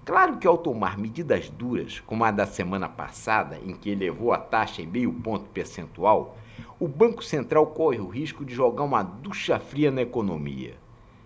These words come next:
Mas é o preço. Mesmo assim, não acredito que o crescimento do país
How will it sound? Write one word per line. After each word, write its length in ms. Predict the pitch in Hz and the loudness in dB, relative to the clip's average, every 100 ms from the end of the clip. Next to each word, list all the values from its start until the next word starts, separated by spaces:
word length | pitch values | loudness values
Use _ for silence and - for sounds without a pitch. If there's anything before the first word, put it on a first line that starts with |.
| - | -8
Mas 200 | - 254 | -4 4
é 60 | 208 | 6
o 80 | 165 | 6
preço. 640 | - 82 76 - - - - - - | 2 -4 -4 -6 -16 -20 -20 -20 -8
Mesmo 320 | 285 269 135 92 | -2 -2 -2 -6
assim, 400 | - - 156 - - - | -6 -6 -4 -6 -16 -2
não 160 | 220 233 | 4 4
acredito 600 | - 180 113 107 196 - | 4 -2 -2 -4 -6 -6
que 80 | 160 | -12
o 40 | |
crescimento 760 | - 185 151 127 131 185 - 123 | -6 -6 -4 -4 -2 -2 -4 -6
do 100 | 120 | -8
país 540 | - 85 117 160 - | -6 -2 -2 -2 -6